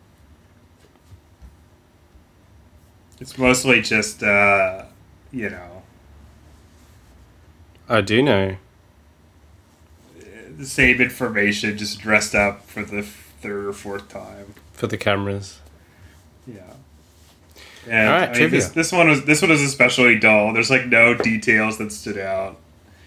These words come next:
Speaker 1: I really don't know why this is in this book. <laughs> But yeah, trivia.
Speaker 2: Well, actually, I, there, there was one aspect of this chapter that I, I didn't mind,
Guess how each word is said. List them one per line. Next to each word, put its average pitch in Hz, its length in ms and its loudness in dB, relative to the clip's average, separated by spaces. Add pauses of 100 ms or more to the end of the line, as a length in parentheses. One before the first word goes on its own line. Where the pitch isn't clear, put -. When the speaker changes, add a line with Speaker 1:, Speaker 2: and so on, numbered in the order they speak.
(280)
Speaker 1:
I 113 80 -6
really 117 280 2
don't 107 180 0
know 101 80 -6
why 98 160 -8
this 110 180 -10
is 110 120 -8
in 104 80 -10
this 104 140 -12
book. 104 420 -12
<laughs> - 60 -6 (720)
But 131 140 0
yeah, 104 160 0
trivia. - 400 -12 (680)
Speaker 2:
Well, 190 120 6
actually, 214 400 0
I, 170 120 2
there, 196 280 2
there 190 200 2
was 180 80 4
one 202 180 2
aspect 135 480 2
of 127 100 0
this 120 160 -4
chapter 120 320 0
that 110 320 0 (160)
I, 131 100 -2
I - 20 0
didn't 117 340 0
mind, 95 800 0